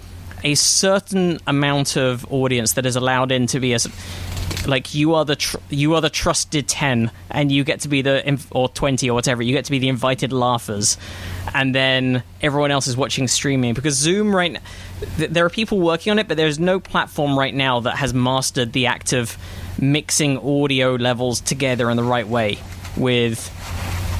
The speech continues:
a vol-, with a comedian's volume coming through over the top of everyone at a higher level, and then the audience collectively blending together to make this sort of collective laugh. So it, it's sort of this weird patchy noise where laughs come in from different places, seemingly,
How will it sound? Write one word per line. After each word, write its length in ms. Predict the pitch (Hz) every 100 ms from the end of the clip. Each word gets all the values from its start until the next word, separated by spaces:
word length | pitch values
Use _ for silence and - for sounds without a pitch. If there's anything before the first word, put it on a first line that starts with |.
| - - - - -
a 40 |
vol-, 300 | 143 139 147 -
with 160 | 135
a 40 | 135
comedian's 840 | - 160 165 160 156 151 147 127
volume 460 | 131 143 139 139 139
coming 260 | 143 139
through 280 | 127 147 135
over 140 | 131 123
the 80 |
top 220 | 123 147 127
of 120 | 123
everyone 400 | 123 123 120 120
at 80 | 120
a 40 |
higher 300 | - 131 123
level, 400 | 123 123 117 117
and 240 | - 127 123
then 160 | 120
the 100 | 123
audience 440 | 127 135 127 120 - - -
collectively 920 | - 160 143 147 - 135 120 123 120 120
blending 460 | 143 139 131 123
together 400 | - 131 131 117
to 120 | 107 120
make 200 | 117 -
this 140 | 123
sort 100 | 123
of 140 | 117 - - - - - -
collective 420 | 147 131 131 120
laugh. 300 | 127 120 110
So 160 | 156
it, 60 | 151 196 135
it's 160 | 185 180
sort 120 | 214
of 100 | 180
this 200 | 190 -
weird 280 | 180 196 -
patchy 420 | - - - 160
noise 320 | 151 147 135
where 120 | 143
laughs 320 | 139 147 143
come 240 | - 147 147
in 160 | 135
from 180 | 127 139
different 380 | 139 135 143 123
places, 500 | - 147 135 123 110
seemingly, 580 | - 127 120 117 117